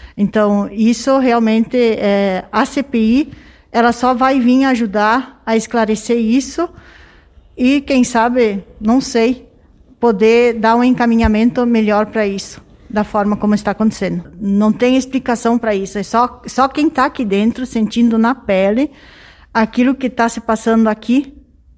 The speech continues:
desde a dificuldade de achar medicamento, de, de ter à disposição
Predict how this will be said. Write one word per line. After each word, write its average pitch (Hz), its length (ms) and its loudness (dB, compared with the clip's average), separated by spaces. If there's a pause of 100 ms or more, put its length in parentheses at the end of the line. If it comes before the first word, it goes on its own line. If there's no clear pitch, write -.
(160)
desde 269 360 0
a - 20 -4
dificuldade 226 540 -2
de 208 120 -2
achar 220 300 0
medicamento, 269 800 -2 (480)
de, 214 680 2
de 208 120 -2
ter 254 540 -2
à 226 80 -2
disposição 226 1080 -2